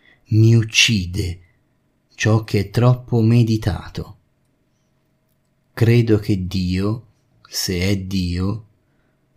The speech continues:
agisca così, senza chiedere niente, manda i suoi angeli e sconquassa la tua vita,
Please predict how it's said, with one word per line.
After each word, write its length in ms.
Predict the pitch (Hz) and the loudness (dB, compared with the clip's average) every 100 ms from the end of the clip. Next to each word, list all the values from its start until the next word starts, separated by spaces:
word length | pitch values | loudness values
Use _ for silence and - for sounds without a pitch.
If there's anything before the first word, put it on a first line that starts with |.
| - | -4
agisca 560 | 107 104 117 123 - 110 | -2 0 0 -2 -2 -2
così, 460 | 117 110 85 82 - _ _ _ _ _ _ _ _ _ _ | 0 -2 -2 -8 -16 _ _ _ _ _ _ _ _ _ _
senza 460 | - - 104 101 110 | -12 -2 -2 0 -2
chiedere 460 | 107 120 117 113 | 0 0 2 2
niente, 720 | 113 95 87 87 87 101 85 - _ _ _ _ - - | 0 0 -2 -6 -8 -6 -8 -10 _ _ _ _ -14 -4
manda 440 | 104 110 110 107 | 2 4 6 4
i 80 | 98 | 2
suoi 300 | - 104 98 | 0 -2 0
angeli 800 | 110 127 127 120 113 117 110 - | 4 4 4 2 -2 -4 -6 -8
e 140 | 110 104 | -4 -4
sconquassa 840 | - 104 101 - 104 117 - 113 | 0 0 -2 0 0 0 -2 -2
la 140 | 98 | -2
tua 260 | 90 107 104 | -2 0 0
vita, 560 | 95 82 - 82 - | -2 -6 -10 -12 -14